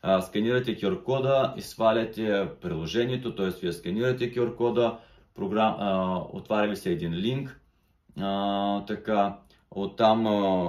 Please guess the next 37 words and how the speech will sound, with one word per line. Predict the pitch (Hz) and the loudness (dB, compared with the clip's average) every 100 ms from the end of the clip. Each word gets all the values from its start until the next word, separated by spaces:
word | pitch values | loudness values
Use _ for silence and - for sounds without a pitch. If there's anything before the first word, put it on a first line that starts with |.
| 78 | -2
въвеждате | 92 87 104 - 98 101 | -6 0 0 2 -4 -2
лицензионния | 95 90 95 90 98 92 80 | -2 0 -2 -2 0 0 0
код | 95 87 | 0 0
на | 80 | -6
програмката | 82 101 123 131 127 127 127 127 - - _ _ - | -4 0 0 0 0 2 2 2 -6 -20 _ _ -8
за | 101 104 | -6 -4
потвърждение, | 113 107 101 92 110 110 107 104 98 - - _ - | -4 -2 -4 -2 0 2 2 0 -2 -10 -20 _ -6
а, | 90 92 | -2 -2
сваляте, | 90 - 92 110 120 123 123 - 123 120 117 - - - - | -4 -8 -2 4 6 6 4 2 4 4 2 -6 -20 -20 -8
а, | 87 101 101 | -2 0 0
линк, | 107 110 113 | 0 -2 -4
а, | - 107 98 | -2 -2 -2
приложението, | 87 104 101 107 104 95 | -2 -2 0 -2 -2 -4
инсталирате | 90 - 87 110 120 117 | -4 -2 0 2 2 2
го. | 110 117 113 - - - - | 2 2 2 -2 -18 -20 -20
След | - 117 - | -4 -4 -2
като | - 113 | -4 0
го | 110 - | 0 0
инсталирате, | 113 107 - 90 101 120 120 117 123 156 - - - - _ _ - - - - - - - - | -2 -4 -2 0 4 4 4 2 2 0 -4 -18 -20 -20 _ _ -20 -20 -20 -18 -18 -18 -20 -6
нали, | 98 123 120 | 0 2 2
разбира | 107 90 123 147 | 0 0 0 0
се, | 147 | 0
през | 120 113 | -6 -2
цялото | 139 135 135 | 6 6 6
време | 127 131 | 0 0
трябва | 127 123 | 4 4
да | 131 | 4
имате | 127 | 0
достъп | 107 120 120 117 | 2 2 2 -4
към | - 110 | -2 0
интернет. | 120 117 95 82 | 2 2 0 2
Без | 113 117 | 6 6
интернет | 135 127 123 123 | 4 0 0 0
няма | 123 | -2
да | 117 | -2
направите | - 104 - 87 | 0 0 0 -4
нищо. | 78 - | -6 -10